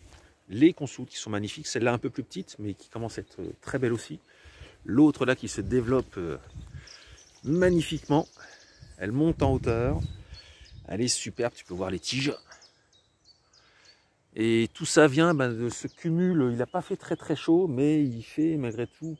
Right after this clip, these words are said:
pas trop froid non plus. Euh, beaucoup d'eau, donc voilà. Les framboisiers qui se développent.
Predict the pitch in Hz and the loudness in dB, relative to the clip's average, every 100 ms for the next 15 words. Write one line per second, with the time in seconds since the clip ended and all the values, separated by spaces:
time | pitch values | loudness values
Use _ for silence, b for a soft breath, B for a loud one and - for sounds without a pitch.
0 | _ - 120 - 123 - 123 123 113 135 | _ -14 -14 -4 -4 -2 -4 -4 -2 4
1 | 151 185 b b b b b b b - | 6 4 b b b b b b b -2
2 | 101 101 98 90 139 - 110 104 143 110 | 2 4 4 4 4 4 4 6 6 4
3 | 90 90 104 - - 147 - 156 147 147 | 0 0 0 -2 2 4 4 4 8 6
4 | 131 143 135 - _ - 180 151 135 107 | 8 4 4 -4 _ -10 0 2 2 4
5 | 117 170 | 2 2